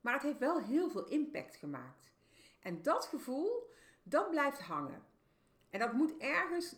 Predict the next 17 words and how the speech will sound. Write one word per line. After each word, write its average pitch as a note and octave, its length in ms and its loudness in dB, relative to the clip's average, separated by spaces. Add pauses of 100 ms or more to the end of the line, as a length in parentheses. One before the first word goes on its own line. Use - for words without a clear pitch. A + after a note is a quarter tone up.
(120)
opgelost D4 580 4
kunnen B3 300 0
worden G#3+ 420 0
of D3+ 100 -6
dat D#3 140 -8
kan, D3+ 380 -6
kunnen D#3+ 240 -2
losgelaten G#3 800 0
worden, E3 360 -2
zodat F3+ 400 0
je, D#3 100 -2
eh, C#3+ 380 -2
weer E3 160 -2
door F#3 260 0
kan D#3 240 0
met, - 320 -4
eh, C#3 80 -2